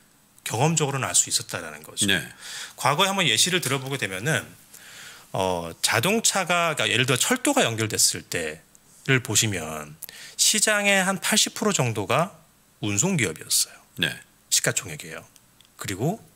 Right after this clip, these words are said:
Speaker 1: 도로가 연결되기 시작하면서 부흥한 게 뭐냐? 제조업이었다라는 거죠.
Speaker 2: 자동차죠.
Speaker 1: 그렇죠.
Speaker 2: 예.
Speaker 1: 그 부분이 시장의 거의 대부분을 차지했습니다.
Speaker 2: 음.
Speaker 1: 근데 지금 보시는 그림처럼 우리가 보고 있는 이 산업은 일종의 데이터의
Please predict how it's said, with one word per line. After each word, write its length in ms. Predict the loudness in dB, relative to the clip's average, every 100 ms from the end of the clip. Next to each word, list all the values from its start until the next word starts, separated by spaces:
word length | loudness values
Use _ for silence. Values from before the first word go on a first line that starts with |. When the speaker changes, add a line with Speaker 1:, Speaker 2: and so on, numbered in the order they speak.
| -12
Speaker 1:
도로가 500 | -6 0 2 4 2
연결되기 480 | 2 -2 -4 -2 -2
시작하면서 720 | -2 -4 -4 0 2 0 -4 -18 -16 -12
부흥한 320 | -6 -4 -2
게 80 | -4
뭐냐? 420 | -8 -8 -4 -4 -6 -20 _ _ _ -2
제조업이었다라는 840 | -2 0 0 0 -2 -6 -12 -12
거죠. 80 | -6
Speaker 2:
자동차죠. 640 | -4 0 0 0 -2 -8 -14 _
Speaker 1:
그렇죠. 300 | -12 -6 -6 -6 -20 -10
Speaker 2:
예. 160 | -8 -10 -18 _
Speaker 1:
그 200 | -2 0
부분이 460 | 0 -4 -4 -2 2
시장의 400 | 2 2 0 -4
거의 180 | -6 -4
대부분을 460 | -4 -6 -10 -4
차지했습니다. 640 | -4 -4 0 0 -2 -6 -6
Speaker 2:
음. 200 | -6 -10 -20 -18
Speaker 1:
근데 140 | -6 0
지금 300 | 2 2 0
보시는 360 | 0 2 0
그림처럼 600 | 0 -2 -2 0 -2 -2 -10 -20 -20 -14
우리가 400 | -4 0 2 2
보고 300 | 0 0 2
있는 320 | 2 2 -2 0
이 80 |
산업은 640 | -2 0 0 2 0 0 -2
일종의 500 | -2 0 0 0 -2
데이터의 720 | -6 -6 -4 0 0 0